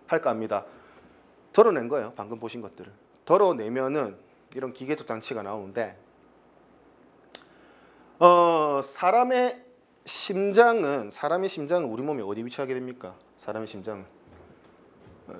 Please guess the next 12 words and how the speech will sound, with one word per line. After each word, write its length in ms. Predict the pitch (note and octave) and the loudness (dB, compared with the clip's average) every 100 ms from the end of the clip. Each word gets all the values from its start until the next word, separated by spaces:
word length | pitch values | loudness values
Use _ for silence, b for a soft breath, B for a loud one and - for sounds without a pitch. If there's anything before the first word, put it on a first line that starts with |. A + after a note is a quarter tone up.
| - | -14
정 280 | - B2+ C3+ | -2 -2 -2
가운데서 440 | - B2+ C3+ A2+ | -4 -2 -2 -4
약간 200 | F#2+ A#2+ | -6 -6
좌측으로 540 | B2 G2 - C3+ E3 F3 | -8 -8 -6 -4 -4 -4
치우쳐져 480 | - D3 D3 A#2+ G2+ | -6 -6 -4 -2 -2
있습니다. 400 | - G2 F#2 F2+ | -6 -14 -14 -14
그렇죠? 220 | - B2 - B B B B | -14 -14 -18 B B B B
그러면 200 | F3+ E3+ | 0 4
자동차의 1000 | E3 G#3 A#3+ A#3+ G3 F3 F3+ F#3+ F#3+ - _ _ _ _ _ | 4 6 2 2 4 6 4 4 2 -4 _ _ _ _ _
심장인 640 | - - G3 G3 F#3+ A#2 A2+ - - _ _ | -14 -2 2 4 2 0 -10 -20 -20 _ _
엔진은 360 | G#3+ A3+ G#3 D#3 | 0 2 2 0
자동차에 520 | C#3 D#3 D#3+ C3 A2 | 0 -2 0 -2 -2